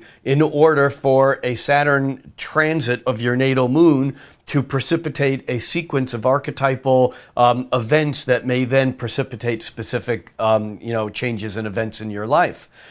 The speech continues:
Um, so I think it's not about whether we believe in it or not. It's about whether or not we choose to utilize the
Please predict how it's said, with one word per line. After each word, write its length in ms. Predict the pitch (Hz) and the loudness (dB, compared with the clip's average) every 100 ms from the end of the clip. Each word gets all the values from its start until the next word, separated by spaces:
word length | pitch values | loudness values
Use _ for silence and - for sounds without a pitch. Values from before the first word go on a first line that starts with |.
| - - | -20 -4
Um, 500 | 123 127 123 120 117 - _ _ - | 2 4 4 2 -8 -16 _ _ -6
so 200 | - 147 | 0 2
I 120 | 143 | 2
think 400 | - 226 202 - | -2 -8 -8 -12
it's 220 | 135 - | -12 -8
not 240 | 143 160 208 | -4 -2 -2
about 480 | 156 135 123 - | 0 2 2 -2
whether 260 | 127 127 123 | -2 -2 -2
we 140 | 117 | -6
believe 560 | 101 110 110 135 170 147 | -6 -8 -6 -6 -8 -6
in 120 | 107 | -6
it 140 | 92 87 | -8 -10
or 100 | 87 | -10
not. 360 | 82 78 80 _ - - _ | -10 -10 -12 _ -20 -20 _
It's 220 | 139 - | -6 -4
about 460 | 143 135 131 131 127 | -2 2 2 2 -2
whether 320 | 147 147 147 | -2 0 -2
or 240 | 131 131 | -2 -2
not 360 | 127 127 127 - _ _ - | -2 -2 -2 -6 _ _ -6
we 220 | 127 127 | -2 -2
choose 960 | 127 - - 185 185 151 117 110 110 - _ _ _ _ _ _ | -4 -6 -6 -4 -2 -2 -4 -6 -8 -12 _ _ _ _ _ _
to 180 | - 143 | -2 -2
utilize 1120 | 131 123 185 185 170 135 135 135 135 117 - _ | -2 -4 -2 2 4 4 4 2 -2 -6 -10 _
the 360 | 113 127 123 | -6 -2 -2